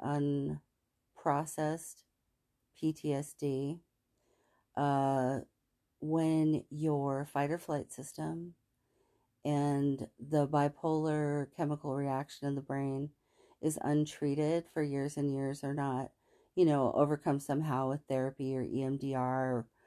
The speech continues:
whatever works, 'cause there's a lot of different things that help people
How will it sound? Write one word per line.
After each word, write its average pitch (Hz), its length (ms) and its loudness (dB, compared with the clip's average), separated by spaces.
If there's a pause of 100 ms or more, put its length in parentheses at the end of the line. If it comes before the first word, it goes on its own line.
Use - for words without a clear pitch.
(300)
whatever 165 320 4
works, 135 480 0
'cause 151 200 -4
there's 147 200 -2
a 147 40 0
lot 135 260 0
of 151 160 -4
different - 340 -6
things 139 280 -2
that - 100 -6
help 139 320 -6
people 135 500 -6